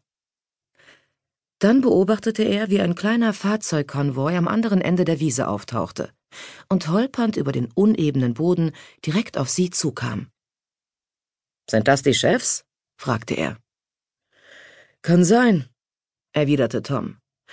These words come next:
stieg aus der Fahrerkabine und stellte sich neben Ray. „Kann aber auch nicht sein.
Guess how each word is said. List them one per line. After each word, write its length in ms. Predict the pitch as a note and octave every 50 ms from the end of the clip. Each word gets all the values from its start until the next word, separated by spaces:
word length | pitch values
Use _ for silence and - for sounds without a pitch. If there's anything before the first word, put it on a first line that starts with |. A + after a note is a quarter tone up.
| - - -
stieg 280 | - - - C4+ C4+ A3+
aus 120 | F#3+ -
der 100 | - D3+
Fahrerkabine 840 | - E3+ F#3 G3+ G#3 G#3 G3+ - F#3+ F#3 F3 F3 F3 E3+ E3+ E3+ D#3+ _ _ _ _ _
und 120 | - G3 G3
stellte 320 | - G3 F#3+ F#3 F3+ F#3
sich 200 | F3 F#3 F3+ -
neben 240 | F#3 F#3 F#3+ G#3+ A3
Ray. 320 | G3+ E3+ B2+ - - _ _ _ _ _ _ _ _ _ _ _ _ _ _ _ _ _
„Kann 200 | - - E4 D4+
aber 200 | C#4+ A#3+ G#3+ F#3
auch 100 | D#3+ C3+
nicht 240 | C3+ E3 E3+ - -
sein. 400 | - D#3 D3 D3 C#3 C3+ A2+ -